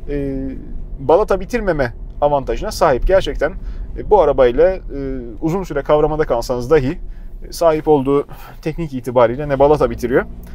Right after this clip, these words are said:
ne de şanzıman yağını aşırı ısıtıp sizi yolda bırakıyor.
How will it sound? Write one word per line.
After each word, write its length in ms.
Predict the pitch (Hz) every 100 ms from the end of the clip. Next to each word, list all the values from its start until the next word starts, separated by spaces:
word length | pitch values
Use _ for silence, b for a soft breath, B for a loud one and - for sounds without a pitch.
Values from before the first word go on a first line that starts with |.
| B -
ne 160 | 185 180
de 140 | 180
şanzıman 440 | 185 160 151 160 156
yağını 300 | 135 123 120
aşırı 280 | 139 165 151
ısıtıp 260 | 131 - - - - - - B B -
sizi 220 | - 135
yolda 300 | 175 135 190
bırakıyor. 380 | 175 160 165 180